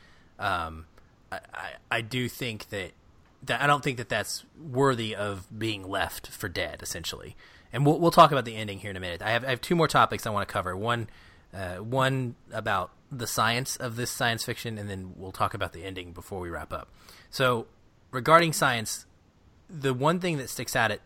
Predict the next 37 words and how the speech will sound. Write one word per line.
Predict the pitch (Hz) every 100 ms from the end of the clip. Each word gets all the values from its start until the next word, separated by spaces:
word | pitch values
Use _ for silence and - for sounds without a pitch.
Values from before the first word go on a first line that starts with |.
| -
about | 104 107 95
this | 95 -
film | 107 95
to | -
me | 95 87
is, | 85 85 - - - - - -
um, | 90 90 82 80 -
and, | 101 92
and | 90 98 117
most | 135 139 -
A | 98 98
I | 92
movies, | 95 90 95 -
<laughs> |
is | 151 113 151 107 - - - - -
the | 135 131
inherent | 131 196 175 127
danger | 117 120 127 131 151 175
of | - 151 151 170 _
certain | - 165 160 165
scientific | - 160 160 180 160 170
advancement. | 165 170 170 - 190 196 - - - - - - -
And | 131 127 123 117 113 - _ _ _ - - -
I | 151
think | 185 190
about | 156 127
this | 113
a | 104
lot, | 95 76 - -
how | - 120 117 110 - - _ - - -
Blue | 143 143 170
Book | 160 160 - -
is | 120 101 -
so | - - 135
similar | - 127 123 123
to | -
Google. | 131 110 92 104